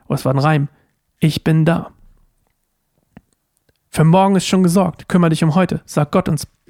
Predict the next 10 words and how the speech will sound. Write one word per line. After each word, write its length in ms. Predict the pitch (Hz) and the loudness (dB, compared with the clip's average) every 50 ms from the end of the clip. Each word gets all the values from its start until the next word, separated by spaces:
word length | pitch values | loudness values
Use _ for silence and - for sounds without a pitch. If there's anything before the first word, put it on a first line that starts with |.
| - - - | -10 -2 -2
höchstpersönlich. 720 | 330 294 - - - 247 214 190 196 165 143 - - - _ - - - - - _ _ | -2 -2 -2 -2 -2 -2 0 2 0 0 0 -4 -8 -12 _ -20 -20 -20 -20 -20 _ _
Kümmer 300 | - - 262 233 233 208 | 0 2 2 2 2 0
dich 140 | 208 - | 0 2
nicht 280 | 202 208 220 220 220 214 | 2 2 2 2 2 2
um 60 | 190 | 2
morgen, 380 | 185 196 196 196 202 202 202 202 - - - - - - - | 4 4 4 2 2 0 0 -4 -6 -14 -20 -20 -20 -20 -14
kümmer 300 | - - 233 226 220 220 | -2 0 2 2 4 2
dich 360 | 196 190 208 190 - - - _ | 2 2 0 0 -2 -4 -2 _
um 340 | 202 202 190 185 160 - - | 2 2 2 2 0 0 0
heute. 340 | 196 190 160 - - 175 | 0 0 0 -2 -6 -10